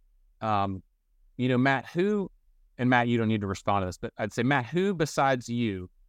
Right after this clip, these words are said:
is involved in the decision-making process?" And then I would shut up and listen. There are lots of ways you could ask this question that would be offensive to the person.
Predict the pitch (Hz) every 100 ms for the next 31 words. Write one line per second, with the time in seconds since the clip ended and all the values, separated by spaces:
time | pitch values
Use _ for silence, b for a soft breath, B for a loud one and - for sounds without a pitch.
0 | _ _ 107 117 104 107 107 104 - 104
1 | 101 92 - 98 95 90 85 85 90 -
2 | - - - _ _ _ _ - - -
3 | _ _ - - 104 104 101 98 - 107
4 | 98 92 87 85 - - - - - -
5 | - - - - - _ _ _ _ _
6 | _ _ _ _ _ _ _ _ _ _
7 | _ _ 113 147 147 143 151 190 - 202
8 | 185 170 139 180 - 123 127 131 - 117
9 | - 123 120 160 180 180 _ _ _ _
10 | _ _ 104 107 127 131 120 104 120 117
11 | - 113 - 147 143 - 95 90 - _
12 | - _ - 123 101 - 95 - 92